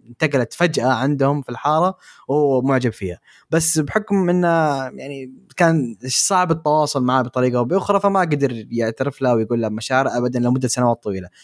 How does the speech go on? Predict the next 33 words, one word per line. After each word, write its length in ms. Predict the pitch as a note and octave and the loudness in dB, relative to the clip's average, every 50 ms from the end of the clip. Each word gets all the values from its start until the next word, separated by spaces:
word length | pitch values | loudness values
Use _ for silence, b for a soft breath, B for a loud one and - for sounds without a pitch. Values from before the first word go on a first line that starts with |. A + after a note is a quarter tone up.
| b b b | b b b
لين 340 | C#3+ F3+ G#3+ A#3+ B3+ B3 A#3 | 0 0 2 2 2 2 2
يوم 120 | A3+ A3+ A3+ | 2 2 2
من 60 | A3 | 2
الأيام 420 | G3+ F3+ F#3 G3 G3 G3 G3 F#3+ | 2 2 2 2 2 2 0 0
جت 260 | F3 D#3+ F3+ E3 - | 0 0 0 0 0
هذه 140 | F3 E3+ E3 | 0 0 2
البنت 320 | E3 D#3+ E3 E3 D#3+ D3+ D3+ | 0 0 0 -2 -2 0 0
قالت 200 | D3+ D#3 - - | 0 0 0 -2
له: 80 | E3 | -2
"أنا 580 | D#3+ C3 B2 C#3 C#3+ C#3 C#3 C3+ C3+ A#2+ - - _ _ _ _ | -2 0 0 0 0 2 2 2 0 -2 -4 -8 _ _ _ _
خلاص 380 | - - - C3+ C#3 C3+ - - | -10 -4 0 0 0 0 0 -2
بنتقل 300 | C3 B2+ A#2+ A#2 B2 A#2+ | -6 -6 -6 -6 -6 -4
لمكان 360 | A#2 A#2 A2+ - C3+ C3+ C3 | -4 -4 -4 -2 -2 -2 -2
ثاني، 300 | - F3 F#3 G3 G3 F3+ | 0 0 2 2 2 2
ما 100 | D#3 C3+ | 0 0
أقدر 180 | B2+ B2 A#2+ B2 | 0 -2 -4 -4
أشوفك"، 400 | - - F#3+ G3 F#3+ - - D3+ | -4 -2 -4 -4 -4 -4 -2 0
وراحت. 360 | C3+ A2+ - - - _ - _ _ _ | 2 2 0 -2 -8 _ -20 _ _ _
فالرجال 500 | - C#3+ E3 G3 F#3+ A3 D4 D4+ C4+ G3 | -2 0 0 0 0 0 0 0 2 2
ذا 300 | G3 G3 G#3 G#3+ - - - - - - _ - | 2 2 2 0 -2 -4 -8 -14 -20 -20 _ -10
ما 300 | - D#3+ F3+ G3+ G#3 G3+ | -6 -2 0 2 2 2
يبي 120 | F#3+ E3+ | 2 2
النهاية 520 | F3 E3 D#3 D3+ D3 C#3+ C#3+ D#3 D#3+ D#3 C#3+ | 2 0 0 0 0 0 0 2 2 2 2
تكون 240 | D3 - - C#3 C3 | 0 -2 -6 -6 -2
كذا، 540 | - F#3 E3 D#3+ E3 F3 F#3 E3+ - - - _ - A2+ A2+ C#3 D3+ | 0 0 0 2 2 2 2 0 -2 -4 -8 _ -16 -16 -14 -8 -4
راح 220 | E3+ F#3 F3 D3 D#3 | -2 -2 0 0 2
ورا 200 | D3+ D3 D3+ D3 | 2 2 2 2
البنت 440 | C3+ B2+ D3+ F3+ A3+ A#3 - - | 0 2 2 2 2 0 -2 -4
عشان 300 | - C#3+ C#3 - F3 F3 | -8 -8 -6 -4 -2 -2
يكتشف 440 | F#3+ G3+ - - - - G3 E3 D#3+ | -2 -2 -4 -4 -6 -4 -4 -4 -2
إن 120 | E3 D#3+ D#3+ | -2 -2 -2
في 200 | D#3+ E3+ E3+ E3 | 0 0 0 0
portal، 420 | E3 - D#3+ C3+ - - - E2+ | 0 0 0 0 0 -2 -8 -20